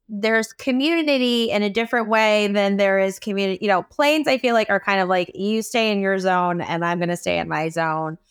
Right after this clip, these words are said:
but buses, you know, we're facing each other a lot of times. Sometimes people are standing right over you. And you get to kind of see the culture as you're driving through, right? You can see people on the street. You can see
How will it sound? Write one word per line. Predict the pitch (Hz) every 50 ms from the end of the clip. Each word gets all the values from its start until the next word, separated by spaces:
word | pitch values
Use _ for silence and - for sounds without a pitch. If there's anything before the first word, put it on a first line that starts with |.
| _ _ _ _ -
but | 202 180 180 190 -
buses, | - 254 294 330 - - 320 311 302 294 294 294 285 233 214
you | 220 208
know, | 196 185
we're | 175 180 185 185
facing | - - 269 285 277 277 - 269 277 269
each | 254 254 233 -
other | 240 240 233 240 233
a | 233 226
lot | 220 220 214 214 214
of | 214 208 -
times. | 220 208 202 208 202 202 202 202 202 196 196 -
Sometimes | 196 190 185 190 190 185 180 -
people | - 208 190 - 185 185
are | 180
standing | 175 - - 214 214 202 202 196 190
right | 185 185 180 180 208
over | 247 262 247 233 247 240
you. | 247 240 233 233 233 233 233 226 226 226 233 226 - _ _ _ _ _ _ _ _ _ 226
And | 247 254 262 262 269 262 254 254 226 220
you | 226 233 233 233
get | 214 240 233 233 -
to | - 240 233
kind | - 226 220 220 220 220
of | 214 202 -
see | - - - 226 220 220 220 220 214 214 214 208 208 208 190 -
the | 208
culture | 202 - 202 202 196 - - 208
as | 208 196 196 196 190
you're | 196 190 185
driving | 190 190 185 185 190 190 190 190 196 196
through, | - 294 262 220
right? | 185 190 185 160
You | 185
can | 180 185 175 -
see | - 196 190
people | - 196 190 190 196 190
on | 185 180 175
the | 175 185
street. | 180 - - 311 311 302 302 294 285 285
You | 285 202 202 196
can | - 196 180 185
see | - - 202 190 185 180 180 185 -